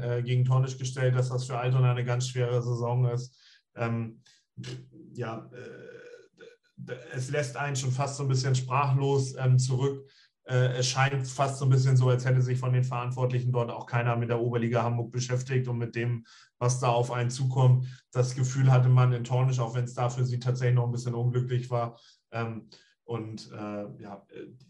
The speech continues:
die, die, die Geschichte, ähm, von wegen junge Spieler und so weiter und so fort und wir müssen was entwickeln.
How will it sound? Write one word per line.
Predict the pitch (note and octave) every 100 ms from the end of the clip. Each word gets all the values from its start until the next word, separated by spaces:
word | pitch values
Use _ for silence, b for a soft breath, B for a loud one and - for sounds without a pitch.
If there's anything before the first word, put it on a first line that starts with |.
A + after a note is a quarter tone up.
| _ _ _
die, | - - B2+ A#2 B2 -
die, | C3 B2
die | B2
Geschichte, | B2 B2 C3 - C3 B2+ B2+ A#2+
ähm, | A#2+ B2 A#2
von | - A#2
wegen | A#2+ A#2 A#2+ B2
junge | A#2+ B2 B2+
Spieler | B2+ - B2+ B2+ B2 B2 A#2+
und | B2 B2
so | B2 A#2+
weiter | A#2+ B2 A#2
und | A#2+
so | A#2+
fort | - A#2+ A#2+ A#2
und | A#2 A#2+
wir |
müssen | A#2 A#2+ B2+
was | B2 A#2+
entwickeln. | B2 B2+ B2+ B2+ B2 B2 B2